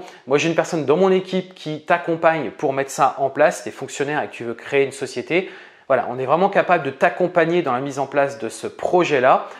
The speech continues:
Bien entendu, en respectant toutes les règles, toutes les lois,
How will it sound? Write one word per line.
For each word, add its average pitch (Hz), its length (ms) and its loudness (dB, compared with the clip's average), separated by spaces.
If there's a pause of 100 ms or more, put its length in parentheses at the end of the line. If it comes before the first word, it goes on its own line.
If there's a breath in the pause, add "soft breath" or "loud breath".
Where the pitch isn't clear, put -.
(120)
Bien 135 120 0
entendu, 160 260 0
en 127 140 0
respectant 147 600 -2
toutes - 300 -10
les 135 120 2
règles, 143 260 0
toutes - 220 -12
les 127 80 -2
lois, 135 220 4